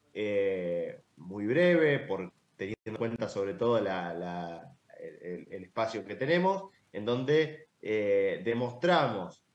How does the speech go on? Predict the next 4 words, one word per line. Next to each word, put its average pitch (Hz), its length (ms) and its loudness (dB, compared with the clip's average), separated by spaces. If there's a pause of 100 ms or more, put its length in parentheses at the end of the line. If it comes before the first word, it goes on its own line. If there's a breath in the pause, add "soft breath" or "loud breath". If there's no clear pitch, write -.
(180)
cómo 120 640 2
la 104 300 -2
deuda 151 380 2
externa, 98 880 -2